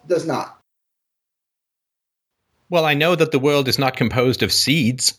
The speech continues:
Speaker 2: I know that the universe is not composed of seeds.
Speaker 1: No,
Speaker 2: So
Speaker 1: you
Speaker 2: he's
Speaker 1: said you
Speaker 2: obviously
Speaker 1: can, you said
Speaker 2: using
Speaker 1: you can trace
Speaker 2: Sorry, sorry. Was I in the middle?
Speaker 1: Uh, but you're, you, you, you, you, but if you're not being accurate, I, I have to step in. I can't let you get away with that. That's not really fair. You know, I,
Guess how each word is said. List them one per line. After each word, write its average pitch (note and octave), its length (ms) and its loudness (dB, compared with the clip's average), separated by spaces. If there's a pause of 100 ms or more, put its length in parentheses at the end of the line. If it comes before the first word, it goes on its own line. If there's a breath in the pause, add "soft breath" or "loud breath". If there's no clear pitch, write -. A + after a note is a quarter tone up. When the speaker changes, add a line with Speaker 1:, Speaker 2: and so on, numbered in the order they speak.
(140)
Speaker 2:
I G2+ 80 0
know A2+ 160 2
that A#2 160 0
the G#2+ 60 2
universe A#2+ 440 0
is A2 100 0
not A2+ 200 0
composed G#2+ 440 0
of G#2 120 0
seeds. C3 580 -2
Speaker 1:
No, - 60 -2
Speaker 2:
So A#2 80 2
Speaker 1:
you A#2 60 0
Speaker 2:
he's - 100 2
Speaker 1:
said - 80 0
you - 40 -2
Speaker 2:
obviously D3 300 0
Speaker 1:
can, A#2 180 -2
you E3 200 2
said D#3+ 100 2
Speaker 2:
using A#2 140 -4
Speaker 1:
you G2+ 60 -10 (100)
can F#3 120 -4
trace A3 200 -2
Speaker 2:
Sorry, C3 260 2
sorry. C3+ 400 0 (640)
Was B2 100 -4
I B2 100 2
in A#2 60 0
the A#2 80 -2
middle? A#2 300 -4 (340)
Speaker 1:
Uh, A#3 60 -4
but C#4+ 140 -8
you're, D4+ 180 0
you, C#4 160 0
you, C4 240 -2
you, C4+ 220 -4
you, B3 60 -6 (240)
but C4 120 0 (160)
if B3 160 0
you're A#3+ 120 0
not A#3 280 -2
being A3 220 0
accurate, G#3+ 520 0
I, F3+ 100 -4 (140)
I - 20 2
have A3+ 260 0
to G3+ 60 -2
step F3+ 280 -2
in. G3+ 80 4
I D3+ 80 -2
can't A3 240 0
let - 120 -2
you G3+ 60 -14
get F#3 140 4
away F3+ 200 4
with D#3+ 140 2
that. C#3 140 -4
That's D3+ 160 -4
not F3+ 160 -2
really D#3+ 260 0
fair. - 440 -2
You E3 100 -6
know, E3 60 -2
I, - 200 -4